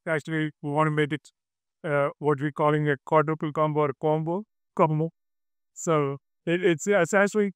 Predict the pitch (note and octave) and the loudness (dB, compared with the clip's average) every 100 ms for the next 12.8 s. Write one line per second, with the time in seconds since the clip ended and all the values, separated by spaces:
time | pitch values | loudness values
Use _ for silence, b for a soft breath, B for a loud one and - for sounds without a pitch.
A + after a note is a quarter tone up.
0 | _ A3+ G3+ G3+ F3 G3+ G3+ E3+ F#3 - | _ 0 2 2 6 6 6 2 -4 -2
1 | F#3 F3 - F3 E3+ - E3+ E3+ E3+ D#3+ | -4 -4 -4 -2 -2 -2 -2 -2 -4 -10
2 | - _ _ - E3+ D3+ D3+ D3 C#3+ D3 | -16 _ _ -6 0 2 2 2 2 0
3 | - - D3+ F3+ F3+ C3+ F#3 F#3+ E3 _ | -4 -8 -6 -6 -8 -4 -2 0 -2 _
4 | _ _ - D#3+ E3 D#3+ D3+ D3+ C#3 F3+ | _ _ -4 -2 -2 -4 -2 -2 2 4
5 | F#3+ F3+ F3 E3+ D#3+ C#3+ F3 F#3 - G3 | 6 6 4 0 -4 -2 0 0 -2 -8
6 | E3 - E3+ D#3+ - C3+ C#3+ C#3+ G#2+ - | -8 -4 -2 -2 -6 -4 -2 -4 -6 -16
7 | _ _ - D3+ D3+ - _ D3 E3 D3 | _ _ -6 -4 -4 -8 _ 0 0 0
8 | - _ _ _ _ C3 F3 F3+ - C#3+ | -4 _ _ _ _ 2 2 2 -2 0
9 | D3+ E3+ F#3+ E3 D3+ E3 D#3 C#3+ _ _ | 2 2 2 0 2 2 2 0 _ _
10 | _ - D#3+ E3+ F3 D#3+ D#3+ E3 D#3+ F3 | _ 0 2 2 0 0 0 0 -2 -2
11 | D3 D3+ D3+ C#3+ - _ _ _ _ D#3 | 0 2 2 2 -4 _ _ _ _ -4
12 | C3+ C#3+ B2 C#3 E3 E3 D#3+ | -2 -4 -2 0 2 2 -4